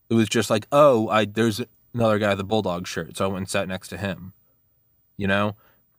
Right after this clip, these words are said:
It's, uh, you, you know, drop me into a subway in Moscow, and there's someone else talking English, and he's really trying hard with Russian.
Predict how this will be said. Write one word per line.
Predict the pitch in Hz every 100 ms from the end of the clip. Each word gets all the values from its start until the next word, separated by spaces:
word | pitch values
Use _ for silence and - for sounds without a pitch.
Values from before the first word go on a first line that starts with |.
| _
It's, | 113 98 - - - - _ _ -
uh, | 107 101 98
you, | 101 107 104 110 175
you |
know, | 117
drop | 101 120 107
me | 117 110
into | 104 104
a |
subway | - - 107 104 98 95
in | 90
Moscow, | 95 95 - - 85 82 87 - _ _ _ _ _ _
and | 104 95
there's | 92 104
someone | - 98 95
else | 92 90 -
talking | - 90 90
English, | 87 87 85 85 - - - _ _ _ _ _ -
and | 95
he's | 90
really | 98 104 98
trying | 95 98 92
hard | 92 92 90
with | 87 82
Russian. | 92 90 - 85 87